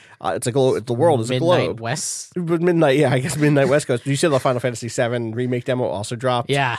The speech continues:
Speaker 1: At three A M East-,
Speaker 2: Down-,
Speaker 1: Eastern
Speaker 2: downloading
Speaker 1: time?
Speaker 2: it. It's gonna take five hours on our internet here.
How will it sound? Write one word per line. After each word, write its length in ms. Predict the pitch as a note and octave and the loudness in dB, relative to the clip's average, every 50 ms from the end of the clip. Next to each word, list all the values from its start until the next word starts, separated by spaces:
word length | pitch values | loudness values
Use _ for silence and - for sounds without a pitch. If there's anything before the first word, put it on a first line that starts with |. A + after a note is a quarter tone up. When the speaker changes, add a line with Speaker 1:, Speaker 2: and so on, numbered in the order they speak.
| - - - | -10 -10 -8
Speaker 1:
At 180 | G#2+ A2 - | -8 -8 -6
three 180 | - A2+ A#2+ A#2 | -6 -4 -4 -2
A 140 | A2+ A2+ A#2 | -2 0 0
M 340 | A#2 A2+ A2 A2 A2 A#2 C#3+ | 0 -2 -2 -4 -6 -10 -12
East-, 80 | B2 B2+ | -6 -2
Speaker 2:
Down-, 340 | D3 C3+ C#3 C3+ C3 C3+ B2+ | 0 0 2 0 0 -4 -6
Speaker 1:
Eastern 180 | B2+ B2 B2 A#2+ C#3 D3+ | -6 -4 -2 -2 0 0
Speaker 2:
downloading 320 | C#3+ C3 C3 B2 B2 B2 | 0 0 0 -2 -2 -4
Speaker 1:
time? 80 | B2 A#2+ A#2 | -6 -8 -10
Speaker 2:
it. 20 | A#2 _ _ _ _ _ - | -10 _ _ _ _ _ -14
It's 80 | B2+ | -8
gonna 140 | C3 B2+ B2 | -6 -6 -6
take 280 | B2+ - C3+ C3 - _ | -6 -8 -10 -10 -12 _
five 260 | _ C3+ C3 C3+ B2+ | _ -4 -2 -2 0
hours 300 | C3 C#3+ C3+ B2 A#2 A#2+ | 0 -2 -2 -2 -2 -4
on 160 | A#2 A#2+ A#2 | -6 -6 -6
our 140 | A2+ A2+ A#2 | -6 -8 -6
internet 400 | B2+ D3 D3 B2+ A#2+ A2+ A2+ A2 | -6 -6 -6 -6 -8 -8 -8 -8
here. 300 | - A#2+ A2+ A2+ B2 C3 | -8 -8 -6 -6 -6 -8